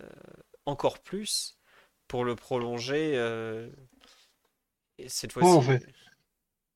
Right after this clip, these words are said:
Speaker 1: Oui.
Speaker 2: À chaque fois que tu l'as mis en, en position de force, t'as toujours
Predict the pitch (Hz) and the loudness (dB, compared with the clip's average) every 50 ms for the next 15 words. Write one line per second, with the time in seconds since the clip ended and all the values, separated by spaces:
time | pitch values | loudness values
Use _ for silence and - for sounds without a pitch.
0 | _ _ _ _ _ _ _ _ _ _ _ _ _ _ _ _ _ _ _ _ | _ _ _ _ _ _ _ _ _ _ _ _ _ _ _ _ _ _ _ _
1 | _ _ _ _ _ _ _ _ _ _ _ _ _ _ - 151 175 143 139 - | _ _ _ _ _ _ _ _ _ _ _ _ _ _ -4 2 4 6 6 8
2 | - 143 131 - - 156 135 135 - 143 135 127 - - 135 135 135 139 139 139 | 6 4 4 4 6 6 6 6 4 4 2 2 2 -2 -4 -2 0 2 2 4
3 | 135 135 139 131 127 123 123 - - - - - - - - _ - 139 131 - | 2 2 2 0 0 -2 -4 -6 -10 -14 -20 -20 -20 -20 -2 _ 6 6 6 8
4 | 139 135 127 120 120 - - 139 127 123 - - _ - 339 - - - - - | 8 6 6 6 6 6 8 8 8 6 4 2 _ 4 4 4 2 -2 -10 -10
5 | _ _ _ _ - _ - - - - - - - - - - 151 131 - - | _ _ _ _ -20 _ -20 -20 -20 -20 -18 -18 -18 -8 4 6 6 6 8 8
6 | 131 127 123 | 6 6 6